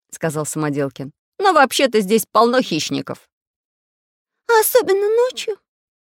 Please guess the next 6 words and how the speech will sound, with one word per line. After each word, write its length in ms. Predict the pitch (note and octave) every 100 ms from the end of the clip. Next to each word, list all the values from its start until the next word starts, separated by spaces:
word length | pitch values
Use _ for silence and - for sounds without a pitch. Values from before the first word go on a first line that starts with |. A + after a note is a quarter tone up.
| -
тихо 300 | - F3+ E3+
произнёс 440 | D#3 D#3+ D#3 D3
Карандаш, 500 | - D3+ D3+ F#3 -
осматриваясь 720 | - D3+ - D#3 - D3 C#3+ -
по 100 | D3+
сторонам. 520 | - D#3 D3 C3+